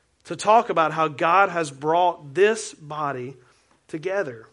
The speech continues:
And once we begin to see our church the way God does, our diversity is no longer a hindrance or barrier to unity.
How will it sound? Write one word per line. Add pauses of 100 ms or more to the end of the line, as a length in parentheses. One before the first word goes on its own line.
(500)
And
once
we
begin
to
see
our
church
the
way
God
does, (480)
our
diversity
is
no
longer
a
hindrance
or
barrier
to
unity.